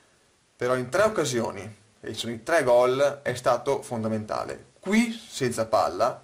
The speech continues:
l'assist e il gol, cioè in crescendo praticamente, una cosa sempre più, sempre più attivo per quanto riguarda la costruzione del gol.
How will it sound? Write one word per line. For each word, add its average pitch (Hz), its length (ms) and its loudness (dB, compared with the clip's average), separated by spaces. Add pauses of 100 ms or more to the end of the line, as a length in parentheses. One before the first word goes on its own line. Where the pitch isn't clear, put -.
(120)
l'assist 117 500 0
e 127 40 0
il 110 60 -6
gol, - 200 0
cioè 127 140 0
in 135 60 0
crescendo 131 480 0
praticamente, 110 520 -6
una 113 120 -2
cosa 143 180 2
sempre 127 240 -4
più, 117 140 -16
sempre 180 220 -4
più 151 100 0
attivo 120 560 -4
per 110 120 -6
quanto 110 200 -2
riguarda 110 240 0
la 107 40 -6
costruzione 110 360 -8
del - 100 -12
gol. 214 260 4